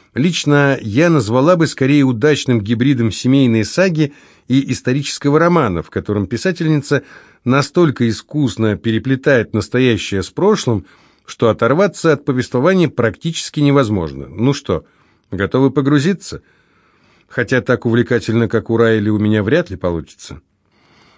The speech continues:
Эмили де ла Мартиньер приезжает в свой фамильный замок на юге Франции, чтобы проститься с умирающей матерью,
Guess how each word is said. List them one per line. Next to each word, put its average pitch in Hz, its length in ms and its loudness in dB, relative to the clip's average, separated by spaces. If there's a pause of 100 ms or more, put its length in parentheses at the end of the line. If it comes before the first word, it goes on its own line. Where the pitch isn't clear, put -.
(140)
Эмили 151 340 2
де 165 160 0
ла 156 140 4
Мартиньер 117 760 0
приезжает 120 680 0
в - 60 -16
свой 104 240 -2
фамильный 98 420 -2
замок 95 380 -4
на 98 140 -2
юге 90 180 -6
Франции, 175 640 -2 (360)
чтобы 196 320 0
проститься 123 540 -2
с - 80 -8
умирающей 107 520 0
матерью, 160 520 0